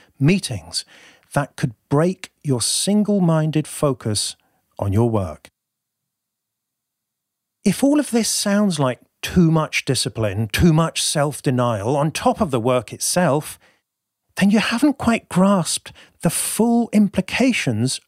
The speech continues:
of what I'm saying. Because if you've ever performed on a stage yourself, you'll know that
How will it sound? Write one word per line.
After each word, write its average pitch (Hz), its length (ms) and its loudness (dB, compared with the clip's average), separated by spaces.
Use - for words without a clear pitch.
of - 140 -4
what 127 240 0
I'm 143 160 0
saying. 135 640 0
Because - 380 -2
if 196 200 -2
you've 214 200 4
ever 208 240 2
performed 185 600 0
on 127 120 2
a 120 40 -2
stage 135 540 -2
yourself, 110 760 -4
you'll 196 260 2
know 262 260 4
that 202 220 -2